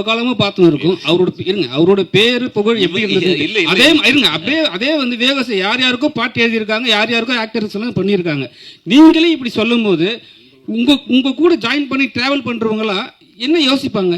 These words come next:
Speaker 1: ஏன்னா நீங்களே வந்து, அஹ், சோஷியல் மீடியா தான் முக்கியம்னு சொல்றீங்க. ஏன்னா நாங்களாம் உங்களை பார்த்து, உங்க, உங்க எழுத்தெல்லாம் பார்த்து வந்தவங்க. இப்ப நீங்களே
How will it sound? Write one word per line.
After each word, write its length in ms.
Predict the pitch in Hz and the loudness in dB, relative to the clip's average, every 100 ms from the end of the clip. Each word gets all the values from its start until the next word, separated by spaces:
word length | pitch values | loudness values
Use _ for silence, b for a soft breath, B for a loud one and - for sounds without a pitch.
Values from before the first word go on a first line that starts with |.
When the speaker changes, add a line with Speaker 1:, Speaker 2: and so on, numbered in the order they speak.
| 180 226 | -4 -6
Speaker 1:
ஏன்னா 140 | 254 233 | -4 2
நீங்களே 320 | 302 302 330 311 | 2 4 0 0
வந்து, 280 | 269 262 269 294 - b b | -2 -2 -4 -6 -10 b b
அஹ், 200 | 196 202 202 | 0 0 0
சோஷியல் 280 | 269 349 302 | -2 -2 -4
மீடியா 120 | 285 | 0
தான் 120 | 294 247 | -2 -2
முக்கியம்னு 300 | - 285 240 | 0 0 0
சொல்றீங்க. 320 | 220 208 175 - - | -4 -2 -2 -4 -8
ஏன்னா 120 | 302 269 | -4 -2
நாங்களாம் 340 | 277 277 320 269 | -2 0 0 0
உங்களை 200 | 285 277 277 | -2 -2 -4
பார்த்து, 260 | 302 339 330 | -4 0 0
உங்க, 120 | 277 247 | 0 -2
உங்க 120 | 233 214 202 220 | -4 -6 -6 -6
எழுத்தெல்லாம் 380 | 302 294 294 247 | -4 -2 -4 -4
பார்த்து 240 | 269 294 240 | -8 -6 -4
வந்தவங்க. 340 | 240 226 185 - b 165 | -2 -2 -2 -6 b -10
இப்ப 120 | - 269 | -4 0
நீங்களே 260 | 311 330 | 2 2